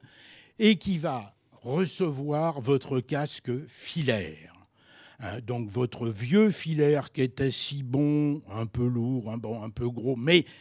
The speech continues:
mais qui, qui avait une qualité quand même irremplaçable. Mon vieux D T quarante-huit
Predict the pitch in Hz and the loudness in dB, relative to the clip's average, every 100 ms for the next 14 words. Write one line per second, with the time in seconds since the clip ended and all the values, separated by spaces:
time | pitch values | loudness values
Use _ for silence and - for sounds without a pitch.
0 | - - - 117 120 - - - - 127 | -20 -20 -10 -8 -8 -10 -14 -16 -14 -10
1 | 104 107 107 - 117 113 107 - 127 117 | -8 -8 -8 -6 -6 -6 -8 -4 -4 -4
2 | 98 104 104 104 110 113 120 - 98 - | -8 -6 -4 -4 -4 -4 -6 -6 -8 -6
3 | 92 110 113 127 _ - - 139 147 123 | -6 -6 -6 -8 _ -20 -2 2 2 2
4 | 110 180 180 139 135 160 139 139 110 127 | 4 6 6 4 2 2 0 0 0 -2
5 | - - 135 | -4 -4 -4